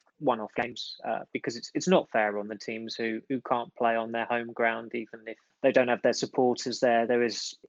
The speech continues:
it is, it is their home. There is a sense of, of familiarity about it. Uh, it'll be interesting just from a, you know, p-, perspective, having, it's not a humble brag, it'll be coming out as a podcast later this week, but I did interview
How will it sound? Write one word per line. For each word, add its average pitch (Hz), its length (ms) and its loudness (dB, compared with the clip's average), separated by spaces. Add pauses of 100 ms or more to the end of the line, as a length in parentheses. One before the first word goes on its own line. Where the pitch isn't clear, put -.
it 135 100 0
is, 131 260 0
it 151 80 4
is 139 160 6
their 120 180 8
home. 123 480 4
There 127 180 0
is 120 120 -8
a 117 280 -4
sense 127 160 -6
of, 113 60 -16 (360)
of 143 120 -2 (180)
familiarity 127 760 2
about 113 480 0
it. 127 160 0 (380)
Uh, 117 280 2 (200)
it'll - 340 0
be 208 140 6
interesting 143 460 2
just 147 240 2
from 143 180 2
a, 127 260 4 (260)
you 151 120 -2
know, 123 80 -8 (260)
p-, 143 80 -10 (260)
perspective, 123 340 -4
having, 120 380 4 (500)
it's - 140 -14
not 160 100 2
a 127 60 4
humble 131 320 0
brag, 127 400 4
it'll 143 100 -4
be - 80 -4
coming 147 320 -2
out 127 160 -6
as 123 80 -16
a 123 60 -16
podcast 120 480 -8
later 117 180 -10
this 127 180 -10
week, 123 160 -6
but 120 100 -4
I 120 60 -8
did 139 200 0
interview 120 640 -6